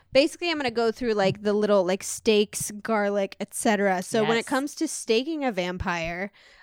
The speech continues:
Speaker 1: I didn't know this. So I always assumed it was, you know, you stake their heart and that's where that came from because a
Speaker 2: Mm-hmm.
Speaker 1: heart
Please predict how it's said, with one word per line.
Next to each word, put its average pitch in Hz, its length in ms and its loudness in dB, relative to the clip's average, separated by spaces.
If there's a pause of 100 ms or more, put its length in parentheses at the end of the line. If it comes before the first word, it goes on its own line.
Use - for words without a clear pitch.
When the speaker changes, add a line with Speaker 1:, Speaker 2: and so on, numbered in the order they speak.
(160)
Speaker 1:
I 285 180 8
didn't 339 280 0
know 202 180 2
this. 147 260 -6
So 220 460 2
I 262 220 4
always 269 240 0
assumed 208 480 -2
it - 100 -6
was, 202 240 -8
you 208 140 -8
know, 180 100 -6
you 180 160 -4
stake - 380 0
their 190 160 2
heart 180 420 0
and 196 200 -4
that's 170 280 -6
where 185 160 -2
that 160 220 -8
came 180 240 -8
from - 320 -6
because 202 260 -4
a 185 60 -4
Speaker 2:
Mm-hmm. 202 80 -10
Speaker 1:
heart 160 240 -2